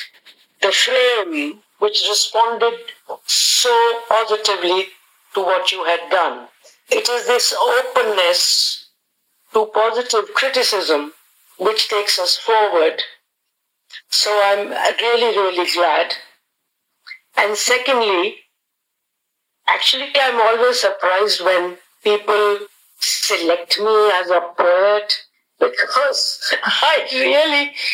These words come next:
don't consider myself to be a poet. So anyway, that's me about myself. So congratulations,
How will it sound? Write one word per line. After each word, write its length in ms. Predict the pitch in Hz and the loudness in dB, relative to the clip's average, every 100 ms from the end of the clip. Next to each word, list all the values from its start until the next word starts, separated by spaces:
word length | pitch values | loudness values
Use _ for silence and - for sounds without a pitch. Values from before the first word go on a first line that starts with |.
| - 311 294 | -6 -8 0
don't 340 | 240 294 294 | 2 2 0
consider 640 | 277 269 262 269 240 214 | 0 0 0 0 2 2
myself 540 | 196 190 190 196 170 160 - - - - - _ - | 2 0 2 2 2 -2 -14 -20 -20 -20 -20 _ 0
to 140 | 220 214 | 0 2
be 80 | |
a 160 | 208 185 185 | 0 0 -2
poet. 540 | - 175 180 180 180 - - - _ _ _ _ _ _ _ _ _ | 0 2 4 2 0 -4 -6 -18 _ _ _ _ _ _ _ _ _
So 280 | - - 185 | -4 0 2
anyway, 560 | 220 220 208 208 156 135 | 2 0 -2 0 0 0
that's 260 | 180 190 - | 0 -2 -2
me 500 | 202 214 214 214 208 - _ | 2 2 2 0 -2 -10 _
about 420 | - 170 180 170 160 | -2 2 2 0 0
myself. 500 | 156 147 131 - - - - - | 0 0 -2 -2 -4 -16 -20 -6
So 320 | - 185 180 | 0 2 2
congratulations, 1300 | - 202 214 220 220 208 190 208 190 190 190 - | 0 2 2 2 0 0 2 2 0 0 -2 -2